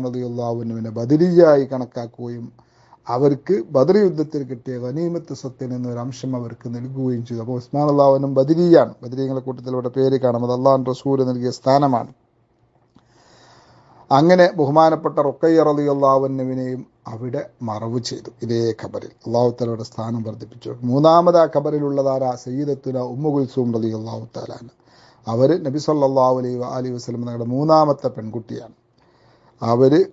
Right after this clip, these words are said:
ഇതേപോലെ ഉമ്മ ഖദീജ ബീവി റളിയല്ലാഹു അൻഹയോടൊപ്പം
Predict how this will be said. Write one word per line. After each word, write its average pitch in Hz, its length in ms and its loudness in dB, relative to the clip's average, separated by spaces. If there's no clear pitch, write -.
ഇതേപോലെ 127 560 4
ഉമ്മ 127 300 -2
ഖദീജ 160 300 4
ബീവി 143 300 2
റളിയല്ലാഹു 123 580 -2
അൻഹയോടൊപ്പം 117 800 -6